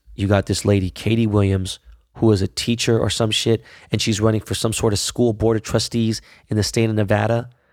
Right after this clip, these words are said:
Okay, she tried to, like, own the A O C, the A O C tweeted, um, for everyone to stay at home.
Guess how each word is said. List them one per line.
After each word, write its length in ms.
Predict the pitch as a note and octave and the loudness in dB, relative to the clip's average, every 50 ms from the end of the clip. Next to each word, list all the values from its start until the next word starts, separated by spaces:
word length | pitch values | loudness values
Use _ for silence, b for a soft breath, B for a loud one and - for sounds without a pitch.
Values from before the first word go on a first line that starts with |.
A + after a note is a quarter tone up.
| b b b b b b b | b b b b b b b
Okay, 260 | - - A2 G#2 F#2 - B B B B | -6 -2 -2 -2 -2 -4 B B B B
she 200 | B - - A#2+ | B -6 -4 -4
tried 360 | A2+ - - - C3 B2+ B2 | -4 -4 -2 -2 0 0 0
to, 60 | B2 A2 | 0 0
like, 220 | A2 G#2 G#2 - - - | 0 0 -2 -4 -6 -2
own 340 | - A#2 A2 G#2+ G2+ F#2+ F#2 | 0 2 2 2 0 -2 -2
the 180 | F#2 - - - | -4 -4 0 2
A 120 | G#2+ G#2 | 2 4
O 120 | G#2 G2+ F#2+ | 4 2 0
C, 380 | - - - G#2 G#2 A2+ B2 B2+ _ _ _ _ _ _ _ B B B B B B B B B - | -2 -4 -2 -2 -2 -4 -6 -10 _ _ _ _ _ _ _ B B B B B B B B B -6
the 120 | - C3+ | 0 2
A 40 | C3 | 2
O 80 | B2+ B2 | 2 2
C 220 | A#2 - B2 A#2 | 0 -2 -4 -4
tweeted, 500 | - - B2+ A#2 A2+ A2+ C3 - - - | -4 -2 -2 0 -2 -2 -4 -6 -6 -4
um, 200 | A#2+ G#2+ G#2 F#2+ | -2 -2 -2 -2
for 140 | - - - - | -4 -6 -2 0
everyone 280 | A#2 A2 A2+ A2 G#2+ | 0 0 2 0 0
to 60 | G2+ | 0
stay 240 | G2 - - A2+ G#2 | -2 -2 0 0 0
at 100 | G2+ F#2+ | 0 0
home. 360 | - G2 G#2 G2 G2 G#2+ D3+ | 0 0 0 0 0 -4 -8